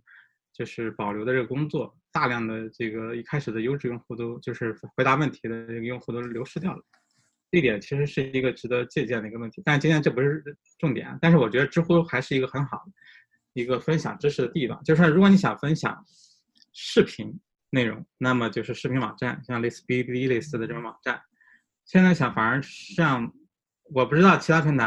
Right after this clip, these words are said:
反正我不大看那个，我已经不看腾讯视频和，和什么，呃，爱奇艺之类的这些东西了。就它上面只是有一些，嗯，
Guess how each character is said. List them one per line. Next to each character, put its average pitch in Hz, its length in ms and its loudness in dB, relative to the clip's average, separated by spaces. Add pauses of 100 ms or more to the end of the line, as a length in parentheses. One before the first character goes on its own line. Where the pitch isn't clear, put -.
反 113 80 -4
正 135 100 0
我 120 40 2
不 139 100 -2
大 170 140 8
看 127 280 0
那 117 140 -2
个， 110 120 -10
我 117 100 0
已 151 120 4
经 120 140 -4
不 - 100 -8
看 151 260 2
腾 - 220 -8
讯 123 180 -4
视 127 140 -10
频 110 300 -10
和， 110 360 -10 (920)
和 113 300 -8
什 - 180 -10
么， 110 400 -6 (580)
呃， 110 400 -10 (320)
爱 123 140 0
奇 - 340 -6
艺 120 160 -2
之 110 140 -8
类 113 100 0
的 110 100 -4
这 110 60 -6
些 110 80 -6
东 110 200 -6
西 - 180 -16
了。 - 200 -14 (600)
就 131 120 -6
它 - 120 -2
上 190 140 6
面 143 120 6
只 127 160 -2
是 131 60 0
有 113 100 0
一 107 80 -4
些， 123 260 -2 (180)
嗯， 143 140 -10